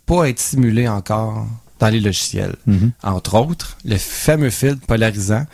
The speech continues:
Speaker 1: La grande majorité des photographes savent c'est quoi maintenant.
Speaker 2: Mais on a, j'ai posté un petit, euh, tout petit article là-dessus pour donner un exemple sur le blog, justement, euh, la, la semaine dernière, ou il y a deux semaines, en fait.
Speaker 1: Oui.
Speaker 2: Puis, euh,
Speaker 1: Euh, on voit un super exemple, d'ailleurs, dans ces photos-là, à quoi ça sert un filtre polarisant.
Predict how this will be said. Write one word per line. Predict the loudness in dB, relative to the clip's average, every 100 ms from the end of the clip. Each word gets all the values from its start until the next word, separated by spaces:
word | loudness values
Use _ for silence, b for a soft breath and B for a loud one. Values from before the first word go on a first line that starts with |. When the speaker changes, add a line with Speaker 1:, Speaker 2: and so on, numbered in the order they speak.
| B B B _
Speaker 1:
La | -4 0
grande | 2 2
majorité | 2 0 -2 -2
des | -2
photographes | -2 -2 0 0 -2
savent | 0 0
c'est | 0 -4
quoi | -2 0
maintenant. | 0 -2 -2 -2 0
Speaker 2:
Mais | 2
on | 2 2
a, | 0 0
j'ai | 0 0
posté | -2 0 2
un | 4 2
petit, | -2 -2 2 4 2
euh, | 2
tout | 0
petit | -4 -2
article | -2 0 -2 2
là-dessus | 0 0 0
pour | 2
donner | 2 2
un | 2
exemple | 2 2 0 0
sur | 0 2 2
le | 0
blog, | 0 0 0
justement, | -2 0 2 2 2 2
euh, | 0 0 0 0 -2
la, | -2
la | -4
semaine | 0 0
dernière, | 2 0 0 2
ou | 2
il |
y |
a | 2
deux | 2 0
semaines, | 0 0 -2
en |
fait. | -2 -6 -6 -2
Speaker 1:
Oui. | 0 -2 B B B
Speaker 2:
Puis, | -10 -8 -4
euh, | 0 2 2 0
Speaker 1:
Euh, | 0
on | 0
voit | 2 2
un | 0
super | -4 0 0
exemple, | 0 0 0 2
d'ailleurs, | 0 0
dans | -2
ces | -2
photos-là, | -4 0 2 2
à | 0
quoi | -2
ça | -2 -2
sert | 0
un | 0
filtre | -2 -2
polarisant. | 0 -2 -2 0 0